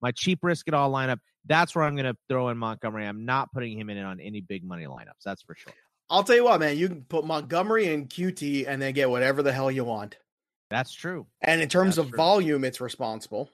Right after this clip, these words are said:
Speaker 2: Might not have the highest ceiling, but it's gonna have opportunity at the very least. Uh, Saints and Falcons, second time now in, you know, two weeks, basically, these teams are gonna face off. So, look, honestly, right now, the Saints, from a fantasy perspective, are not very tantalizing. Like, I'm
Speaker 1: No.
Speaker 2: not feeling it.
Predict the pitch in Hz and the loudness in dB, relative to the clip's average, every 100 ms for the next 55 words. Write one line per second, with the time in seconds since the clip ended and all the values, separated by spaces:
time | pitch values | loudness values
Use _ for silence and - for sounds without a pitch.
0 | _ - 147 165 175 165 156 185 175 - | _ -2 2 6 6 6 6 8 6 6
1 | 233 156 147 160 151 135 139 - _ _ | 6 8 6 0 -2 0 0 -2 _ _
2 | - - 170 180 180 190 175 170 143 - | -14 0 4 6 4 4 4 2 -2 2
3 | 220 151 107 107 113 110 110 104 98 - | 2 2 0 -4 -2 -2 0 -2 -6 -12
4 | - - - - 135 135 - 247 254 226 | -20 -20 -18 0 2 4 6 6 6 6
5 | - 214 233 160 123 113 - - 175 185 | 8 6 6 2 0 -4 -4 0 2 2
6 | 156 180 190 180 156 156 143 131 - _ | 4 4 4 4 4 4 2 -2 -6 _
7 | _ - 143 127 - 175 147 180 180 120 | _ -6 -4 -4 -2 -2 2 0 0 -2
8 | 120 123 127 120 123 135 123 123 131 - | -2 -6 -4 -4 -6 -8 -6 -6 -4 0
9 | 110 - 160 131 - 127 123 120 - - | 0 2 4 4 0 0 2 0 -4 -20
10 | - - _ _ _ _ _ _ - 247 | -20 -20 _ _ _ _ _ _ 6 6
11 | - 160 202 311 392 254 254 233 262 202 | 6 4 4 4 4 4 4 6 4 4
12 | - 202 320 214 156 160 170 202 190 214 | 2 2 2 -2 -2 -2 -2 -2 0 -2
13 | 220 285 160 143 175 180 202 202 214 240 | -2 -4 -4 0 0 4 4 4 2 4
14 | 240 202 151 120 - 131 165 175 180 196 | 4 4 4 -2 -4 0 2 4 6 6
15 | 208 - - 220 277 170 101 | 4 0 -2 2 2 2 -4